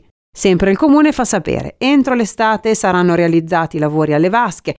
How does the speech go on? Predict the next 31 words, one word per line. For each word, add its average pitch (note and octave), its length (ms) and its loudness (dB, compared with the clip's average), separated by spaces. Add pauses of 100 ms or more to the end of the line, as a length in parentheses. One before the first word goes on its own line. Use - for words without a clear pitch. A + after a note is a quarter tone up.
(220)
agli D#3 180 2
impianti D3 420 0
interni, D#3+ 580 2
al D3+ 140 2
servoscala F3+ 720 -2 (240)
e F#3 80 -2
quelli C4 260 2
relativi B3 460 2
all'impianto C4+ 540 2
fotovoltaico. - 960 -4 (280)
E D#4 100 0
proprio D4 340 -2
la A#3 100 0
realizzazione A3+ 640 2
dell'impianto F#3 540 2
fotovoltaico F3+ 680 -2
da C#3 140 -2
parte D3+ 260 -4
del D3+ 160 0
comune, E3+ 480 2
completato A#3 540 0
a - 20 -6
fine C#3+ 260 0
duemilaventiquattro E3+ 1000 0 (240)
e - 100 -2
pronto F#3+ 640 0
per F3 160 -2
l'attivazione F3+ 800 0
nelle D3 220 2
prossime F#3 460 -2
settimane, F3+ 580 0